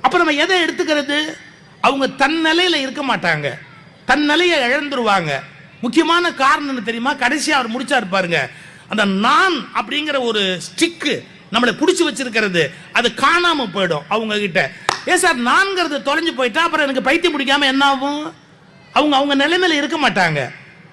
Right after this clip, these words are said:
"பெயர்த்தும் அவனுக்கே பிச்சியானாள்", அப்புறம் "அன்னையையும் அத்தனையும் அன்றே நீத்தாள்". அம்மா தெரியல, அப்பா தெரியல,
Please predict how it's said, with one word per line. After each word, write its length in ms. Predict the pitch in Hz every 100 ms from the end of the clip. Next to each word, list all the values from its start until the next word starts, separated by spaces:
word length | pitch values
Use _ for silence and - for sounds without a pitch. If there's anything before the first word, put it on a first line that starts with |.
| - - - - - -
"பெயர்த்தும் 600 | 247 294 392 381 - 320
அவனுக்கே 680 | 254 254 349 349 277 294 269
பிச்சியானாள்", 1080 | 208 - 381 - 453 415 285 185 151 135 113 - - - - -
அப்புறம் 400 | 190 285 349 381 -
"அன்னையையும் 760 | 180 220 247 277 277 277 294 359
அத்தனையும் 800 | 175 160 - 285 285 277 294 370
அன்றே 1080 | 190 175 202 226 240 240 247 254 262 359
நீத்தாள்". 520 | 320 180 165 180 151 - - -
அம்மா 320 | 202 240 240
தெரியல, 560 | 208 240 233 226 214 214
அப்பா 340 | 185 220 294
தெரியல, 640 | 196 226 220 208 196 196